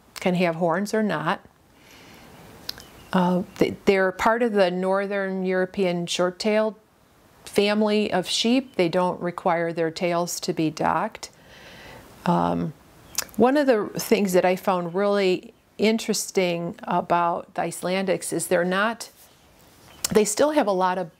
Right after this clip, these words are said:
of the feral qualities, um,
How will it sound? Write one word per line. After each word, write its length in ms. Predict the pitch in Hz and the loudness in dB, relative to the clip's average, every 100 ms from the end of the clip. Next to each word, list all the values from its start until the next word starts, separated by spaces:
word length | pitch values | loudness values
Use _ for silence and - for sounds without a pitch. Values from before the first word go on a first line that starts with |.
| - - - | -20 -20 -8
of 160 | - 175 | -6 -2
the 80 | 175 | -2
feral 480 | - 170 180 202 208 | 0 0 2 0 -2
qualities, 800 | - 196 196 214 214 214 - - - - - - - | -2 0 2 0 -2 -2 -8 -12 -20 -20 -20 -20 -6
um, 400 | - 101 - - | -2 -2 -4 -10